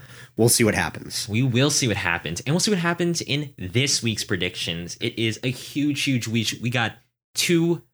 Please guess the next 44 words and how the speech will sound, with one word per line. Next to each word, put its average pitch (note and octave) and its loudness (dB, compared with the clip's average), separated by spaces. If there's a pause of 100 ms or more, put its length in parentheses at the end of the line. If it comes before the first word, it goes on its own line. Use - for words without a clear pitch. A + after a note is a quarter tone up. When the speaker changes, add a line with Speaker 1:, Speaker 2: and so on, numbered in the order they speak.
(280)
Speaker 2:
uh, A2+ 2
tournaments A2+ 0
that G#2+ -2
are G#2+ 2
going A#2+ 2
to - -6
their G2 0
semifinals. F2+ -2
We're G#2+ -2
predicting G#2 -4 (140)
each G#2 -6
one G#2 -4
of F2+ -6
those F2 -4
semifinals. F2 -4 (560)
Not G3 0
the D#3+ 0
finals, A2 2
'cause - -2 (140)
we G2 -4
don't F2 -4
know E2+ -2
who's F2 -6
in F#2+ 0
those F2 2
Speaker 1:
Yeah. E2 -4
Speaker 2:
finals. D#2 -2 (100)
Speaker 1:
<laughs> - -10
Speaker 2:
So F2+ -2
let's G2+ 0
go C#3+ 2
into C3+ 0
the A#2 2
first A2+ 0
one. F#2+ -4 (300)
We're B2+ 0
talking D3+ 0
about A#2 0
Copa A2+ 0
America F2+ 2
first. F2 -2
The F2+ -6
first A2+ -2
semifinal F2 -2